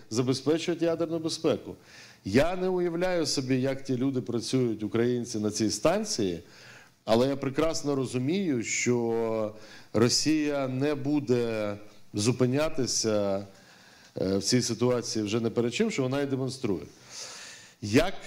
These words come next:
мінімізувати ці загрози? Очевидно, перше, що потрібно, сконсолідувати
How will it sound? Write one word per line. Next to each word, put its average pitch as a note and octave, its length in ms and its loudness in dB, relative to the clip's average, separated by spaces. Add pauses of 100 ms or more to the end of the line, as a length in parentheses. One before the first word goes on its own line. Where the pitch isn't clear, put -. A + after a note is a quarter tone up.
(180)
мінімізувати A#2+ 800 0
ці G2+ 160 -2
загрози? F#2 680 0
Очевидно, B2 1000 0 (400)
перше, D3 340 4
що F3 140 0
потрібно, G2 720 -2 (100)
сконсолідувати B2+ 1300 0